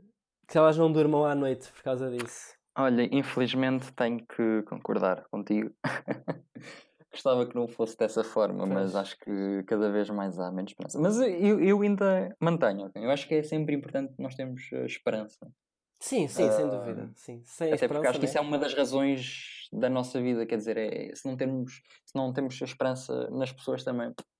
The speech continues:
Speaker 2: acho que não vale a
Speaker 1: Sim,
Speaker 2: pena
Speaker 1: se não
Speaker 2: estarmos
Speaker 1: tivermos
Speaker 2: cá.
Speaker 1: esperança não vale a pena, não é? Pronto,
Speaker 2: Mas
Speaker 1: acho que é
Speaker 2: pronto.
Speaker 1: isso, não é?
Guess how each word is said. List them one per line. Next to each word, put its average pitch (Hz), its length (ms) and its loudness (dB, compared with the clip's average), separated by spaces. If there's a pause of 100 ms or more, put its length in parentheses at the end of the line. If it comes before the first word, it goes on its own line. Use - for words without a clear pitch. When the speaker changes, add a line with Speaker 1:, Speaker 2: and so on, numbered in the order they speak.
(560)
Speaker 2:
acho 117 180 -6
que - 60 -8
não 110 60 -2
vale 110 160 4
a 107 40 -2
Speaker 1:
Sim, - 20 -6
Speaker 2:
pena 104 200 -2
Speaker 1:
se - 100 -14
não 147 80 -2
Speaker 2:
estarmos - 20 -4
Speaker 1:
tivermos 107 240 -2
Speaker 2:
cá. 101 140 0
Speaker 1:
esperança 131 200 -4
não 127 120 -6
vale 127 200 -2
a 127 40 -4
pena, 123 300 -10
não - 120 -12
é? 120 100 -18 (1300)
Pronto, - 280 -8
Speaker 2:
Mas - 80 2
Speaker 1:
acho 196 100 -2
que - 80 0
é 151 40 6
Speaker 2:
pronto. 147 40 4
Speaker 1:
isso, 196 180 -2
não 139 120 2
é? 165 160 -2